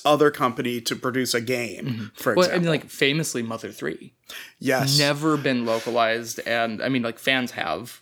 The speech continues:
Speaker 2: Like,
Speaker 1: I
Speaker 2: the,
Speaker 1: mean,
Speaker 2: in, in an official capacity, it has never been, um, brought over to the United States. Anyway, we're
Speaker 1: That's also just Nintendo just being
Speaker 2: <laughs> Nintendo.
Speaker 1: not great about that in
Speaker 2: Mm,
Speaker 1: general.
Speaker 2: yeah, we're very far <laughs> off topic. So, um,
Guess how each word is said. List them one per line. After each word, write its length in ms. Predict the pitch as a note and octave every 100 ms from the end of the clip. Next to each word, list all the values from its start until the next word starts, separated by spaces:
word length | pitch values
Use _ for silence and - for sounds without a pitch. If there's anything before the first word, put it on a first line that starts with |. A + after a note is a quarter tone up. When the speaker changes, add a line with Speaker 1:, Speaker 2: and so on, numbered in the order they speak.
| _
Speaker 2:
Like, 180 | - D3+
Speaker 1:
I 80 | C3+
Speaker 2:
the, 40 |
Speaker 1:
mean, 240 | C3 A#2 A#2 -
Speaker 2:
in, 260 | - F#3 F3+
in 200 | G3 F#3
an 80 | E3+
official 340 | - D#3+ D3
capacity, 680 | - C#3 - A#2 - A2+ G#2+
it 100 | G#2+
has 180 | A#2 A#2+
never 280 | A#2+ A2
been, 360 | G#2+ A2+ A2 A2+ - - - - _
um, 260 | B2 A2 G#2+
brought 220 | A#2+ A2
over 200 | A2+ A#2
to 40 |
the 40 | A#2
United 260 | A2 G#2+ G#2+
States. 200 | - - - - E3
Anyway, 220 | E3 A#2
we're 180 | B2 F#3
Speaker 1:
That's 200 | C#3 C#3+
also 300 | D3 C#3+ C3+
just 220 | A#2 -
Nintendo 580 | - - C#3+ B2+ A#2+ A2
just 260 | A#2 A2 -
being 440 | A2+ G#2+ G2 G#2+ -
Speaker 2:
<laughs> 60 |
Nintendo. 200 | E3 D3+ A#2+
Speaker 1:
not 260 | C3 A2
great 220 | B2+ B2
about 300 | A2+ A#2 A#2
that 460 | A#2 B2+ A2+ - -
in 80 | D3+
Speaker 2:
Mm, 80 | D#3
Speaker 1:
general. 460 | C3+ A#2 G#2+ A2+ -
Speaker 2:
yeah, 160 | A#2+ A2+ -
we're 180 | F#3 D4+
very 480 | C#3 A2+ A#2+ G2+ B1+
far 180 | - C#3+
<laughs> 20 |
off 300 | - - - G#3 -
topic. 680 | G#3 - G#3 - G#3 - F#3
So, 300 | F#3 D#3 D3+ - -
um, 300 | D#3 D3+ D3